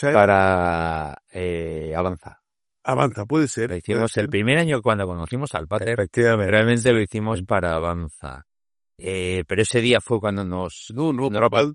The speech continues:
Speaker 1: para Avanza
Speaker 2: contrataron.
Speaker 1: no, lo hicimos, ellos servían y nosotros cocinábamos.
Speaker 2: Sí, sí, pero,
Speaker 3: Eh,
Speaker 2: pero el, el, el nexo de unión con el albergue fue Avanza, con nosotros.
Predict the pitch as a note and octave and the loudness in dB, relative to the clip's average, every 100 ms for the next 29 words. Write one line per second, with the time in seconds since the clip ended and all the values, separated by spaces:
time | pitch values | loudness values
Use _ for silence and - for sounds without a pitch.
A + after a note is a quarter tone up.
0 | - A2 A#2 A#2+ B2+ A#2+ A#2+ C3 C3 A2+ | 0 2 2 4 4 6 4 2 0 -2
1 | G#2 C3 D3 C3 C3+ C#3+ - A#2+ C#3 D#3 | -4 -2 -2 -2 -2 -2 -2 -4 0 0
2 | D3+ E3+ A#2 G2+ - _ C#3 A2+ C3+ C3 | 0 -2 -4 -6 -10 _ -8 -4 -2 -4
3 | G2+ C#3 D#3 - C#3+ B2+ A2+ D#2+ D2+ _ | 0 2 2 0 0 2 0 -2 -8 _
4 | - G#2+ G#2+ - G#2 G#2 G2+ - G2+ F#2+ | -2 0 0 -2 -6 -6 -6 -6 -4 -2
5 | G2 A2 - - C3 A#2+ A2+ A2 A#2 A#2+ | -2 -2 -2 2 6 6 6 4 4 2
6 | A2+ - A2 A2 A2 G#2+ A2+ A2 B2+ A#2+ | 0 -2 -2 0 -2 -2 -2 -2 -2 -6
7 | D#2+ D2+ E2+ D#2+ - E2+ F2+ - D2 D2 | -8 -8 -8 -10 -16 -20 -16 -12 -10 -10
8 | E2+ F2 | -10 -12